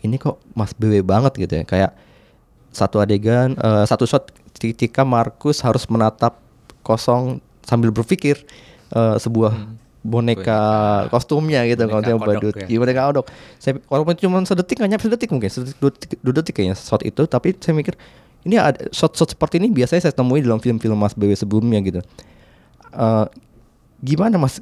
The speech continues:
Speaker 1: cara Mas, eh, Mas B W untuk meng-, mengusahakan atau mungkin meng-, me-, proses kreatifnya supaya personal signature Mas B W tetap tersampaikan dalam film Doraemon ini?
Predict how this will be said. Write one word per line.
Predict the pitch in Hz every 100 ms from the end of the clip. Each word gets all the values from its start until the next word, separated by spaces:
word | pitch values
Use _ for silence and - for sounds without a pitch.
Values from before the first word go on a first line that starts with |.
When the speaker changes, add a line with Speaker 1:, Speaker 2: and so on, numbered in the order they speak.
| - _ _
Speaker 1:
cara | - 127 127
Mas, | 131 131 -
eh, | 117 120 120 113 110
Mas | 110 110
B | 113
W | 107 127
untuk | 117 110 110 -
meng-, | - 107 104 104 101 101 98
mengusahakan | 101 113 110 123 117 - 139
atau | 117 147
mungkin | 151 160
meng-, | 180 131 123 - - - -
me-, | - 113 104 -
proses | 123 127
kreatifnya | - 123 - 170
supaya | 156 - 113
personal | 113 120 - 123
signature | 120 135 127 123 120
Mas | 117 107
B | - 104
W | 110
tetap | 135 - 113 - _
tersampaikan | - - 107 107 208 104 123
dalam | 139 104 95
film | 107 104 101 98 98 98
Doraemon | 101 101 98 95 101
ini? | 101 95